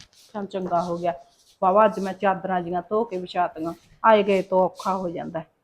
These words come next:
ਲੈ ਮੈਂ ਚਾਹ ਦੀ ਘੁੱਟ ਬਣਾ ਕੇ ਰੱਖ ਲਾਂ, ਫਿਰ ਉਹ ਤਾਂ ਬਾਹਲੀ ਕਾਹਲੀ ਆ, ਛੇਤੀ ਦਿਨੇ ਹੀ ਆ ਜੂਗੀ। ਹਾਏ, ਹਾਏ।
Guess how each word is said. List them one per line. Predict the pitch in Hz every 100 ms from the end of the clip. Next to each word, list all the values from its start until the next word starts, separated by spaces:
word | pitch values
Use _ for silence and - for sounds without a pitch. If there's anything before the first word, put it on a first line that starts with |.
| -
ਲੈ | 202
ਮੈਂ | 185
ਚਾਹ | 185 185 180
ਦੀ | 208
ਘੁੱਟ | 220 262
ਬਣਾ | 220 190 180
ਕੇ | - 185
ਰੱਖ | 175 - 175
ਲਾਂ, | 185 - _ _ -
ਫਿਰ | 202
ਉਹ | 190
ਤਾਂ | 208 233 - -
ਬਾਹਲੀ | 190 185 214
ਕਾਹਲੀ | 240 214 214 247
ਆ, | 175
ਛੇਤੀ | - 226 202 226
ਦਿਨੇ | 190 202
ਹੀ | 254
ਆ | 220 131
ਜੂਗੀ। | 156 185 262 226
ਹਾਏ, | 240
ਹਾਏ। | - - 254